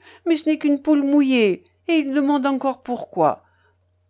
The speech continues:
Si tu aimes et si tu ne veux pas te venger, alors souffre en silence, et ne demande pas pourquoi. Jamais il n'aura rien de moi, jamais au grand jamais. Naturellement, elle ne l'épousa point.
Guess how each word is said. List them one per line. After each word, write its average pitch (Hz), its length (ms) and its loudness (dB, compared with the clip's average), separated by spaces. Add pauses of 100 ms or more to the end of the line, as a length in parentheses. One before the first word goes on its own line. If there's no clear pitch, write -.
(180)
Si 302 260 -2
tu 285 240 -2
aimes 247 240 6
et - 20 -2
si 214 220 -10
tu 214 140 -6
ne 202 80 0
veux 190 180 -2
pas 185 160 -4
te 185 100 -8
venger, 165 640 -4 (380)
alors 269 280 2
souffre 349 300 -4
en 330 80 0
silence, 170 640 -8 (220)
et - 100 -4
ne 285 140 2
demande 262 440 0
pas 247 140 -2
pourquoi. - 600 -8 (640)
Jamais 294 520 0
il 277 160 -4
n'aura 254 240 -2
rien 247 240 -2
de 220 100 -4
moi, 170 320 -4 (400)
jamais 339 540 0
au 320 100 0
grand 277 220 0
jamais. 196 440 -2 (1200)
Naturellement, 170 840 -6
elle 185 220 -2
ne 190 80 0
l'épousa 185 540 -6
point. - 260 -8